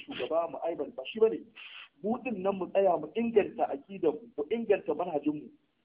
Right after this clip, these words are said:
To wallahi shugabanni ma za ka ga automatic za ka sun bi mu. Shugabanni automatic za ka sun bi mu. Yanzu mutanen Tunisia, Larabawa ne su,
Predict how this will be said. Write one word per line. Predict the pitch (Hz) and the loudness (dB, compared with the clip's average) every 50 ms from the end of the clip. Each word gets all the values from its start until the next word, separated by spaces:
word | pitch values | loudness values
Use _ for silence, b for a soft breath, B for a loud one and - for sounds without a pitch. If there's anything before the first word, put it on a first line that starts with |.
| _ _ _ _ | _ _ _ _
To | - 156 | 2 2
wallahi | 151 151 170 185 180 170 - - | 4 6 6 6 4 4 4 4
shugabanni | 170 156 147 147 147 143 139 156 180 180 | 4 6 10 10 10 10 10 6 0 0
ma | 175 175 165 | 2 4 4
za | 180 196 175 | 4 4 2
ka | - 170 170 | 2 0 0
ga | - | 0
automatic | - 165 - - 190 214 208 214 160 | 0 -2 4 8 8 8 8 8 6
za | 170 165 | 6 6
ka | 156 160 | 6 4
sun | 156 151 147 | -2 -4 -2
bi | 156 160 | -4 -4
mu. | - - - _ _ _ _ _ _ _ _ _ _ _ _ _ _ _ _ _ _ _ _ _ _ _ _ _ _ _ _ _ _ _ _ _ _ _ _ | -4 -4 -12 _ _ _ _ _ _ _ _ _ _ _ _ _ _ _ _ _ _ _ _ _ _ _ _ _ _ _ _ _ _ _ _ _ _ _ _
Shugabanni | - 147 139 139 131 143 156 180 - | -2 0 0 0 -2 -2 -4 -4 -2
automatic | - 156 151 - 156 151 170 202 208 - - 151 | -2 -2 0 0 -2 0 0 0 0 -2 -4 -4
za | 143 156 147 | -2 -2 -2
ka | 143 139 139 | -2 -4 -6
sun | - - - | -6 -6 -2
bi | 139 - | -2 -2
mu. | - - - _ _ _ _ _ _ _ _ _ _ - | -2 -4 -10 _ _ _ _ _ _ _ _ _ _ 0
Yanzu | 160 170 196 | 2 4 4
mutanen | 220 277 269 233 196 190 214 208 | 4 8 10 10 10 10 6 2
Tunisia, | - 180 160 180 185 185 190 180 160 139 - - - _ _ _ _ _ _ _ _ _ _ _ | 0 0 2 2 0 2 4 2 2 2 0 -6 -14 _ _ _ _ _ _ _ _ _ _ _
Larabawa | 131 170 214 233 226 233 233 240 247 | 10 12 12 12 12 12 12 12 12
ne | 226 180 135 | 10 8 2
su, | 120 - - - | 0 -4 -10 -12